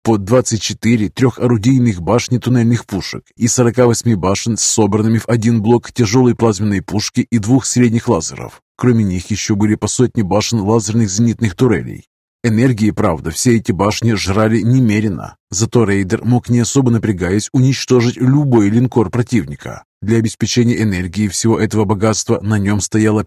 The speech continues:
пятьдесят новейших реакторов Доран-М. Правда, в походном положении были задействованы всего пять из них, остальные включались только во время боя. Авиагруппа состояла из сотни финистов и пятидесяти камикадзе-два.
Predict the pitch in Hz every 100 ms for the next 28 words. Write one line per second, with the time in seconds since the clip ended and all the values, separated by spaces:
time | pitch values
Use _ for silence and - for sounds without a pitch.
0 | - 120 104 98 123 - 107 107 - 110
1 | 104 110 - 98 98 110 110 117 113 98
2 | 92 110 117 117 - 87 62 - _ _
3 | _ - 117 104 104 - - 120 104 90
4 | 98 104 110 95 107 104 101 90 113 123
5 | 110 110 87 95 - 110 107 95 - 117
6 | 117 - 95 - 95 90 95 82 _ _
7 | 117 - 117 104 104 98 110 104 113 107
8 | - 113 104 113 110 117 117 90 76 50
9 | - _ _ - 113 113 117 90 90 87
10 | 95 107 - 113 113 113 117 - 123 -
11 | 117 - 82 71 - - - - - 123
12 | 131 117 110 - 117 123 117 110 98 110
13 | 92 73 55